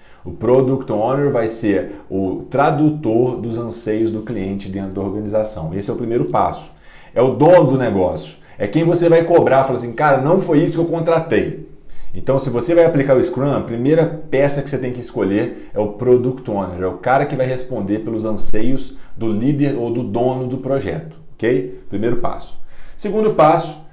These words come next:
a gente tem que escolher também ou montar a equipe de desenvolvimento.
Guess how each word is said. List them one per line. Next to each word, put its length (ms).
a 60
gente 180
tem 140
que 80
escolher 380
também 380
ou 140
montar 840
a 120
equipe 540
de 100
desenvolvimento. 920